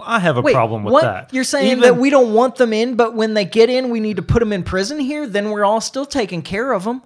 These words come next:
Speaker 1: Yeah, yeah. I
Speaker 2: Like,
Speaker 1: have
Speaker 2: it
Speaker 1: a
Speaker 2: doesn't make any sense.
Speaker 1: even as somebody that doesn't want an open border, like, I have issues with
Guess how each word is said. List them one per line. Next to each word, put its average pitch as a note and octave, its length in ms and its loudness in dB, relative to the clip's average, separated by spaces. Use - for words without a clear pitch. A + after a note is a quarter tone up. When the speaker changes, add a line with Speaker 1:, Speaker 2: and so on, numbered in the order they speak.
Speaker 1:
Yeah, G2+ 300 -4
yeah. A2+ 240 -2
I E3+ 60 2
Speaker 2:
Like, G3 100 2
Speaker 1:
have F#3 140 2
Speaker 2:
it B2 80 -2
Speaker 1:
a - 80 0
Speaker 2:
doesn't C4+ 240 -4
make A#3 180 -4
any G#3+ 140 -6
sense. B3 400 -10
Speaker 1:
even A3+ 260 -4
as F#3+ 140 -2
somebody D3+ 420 0
that B2 180 -2
doesn't B2+ 320 -2
want A#2+ 240 -6
an G#2+ 80 -8
open A2+ 360 -4
border, G#2+ 360 -6
like, G2 200 -6
I D3 80 0
have B2+ 340 -4
issues A2 340 -8
with F2+ 140 -16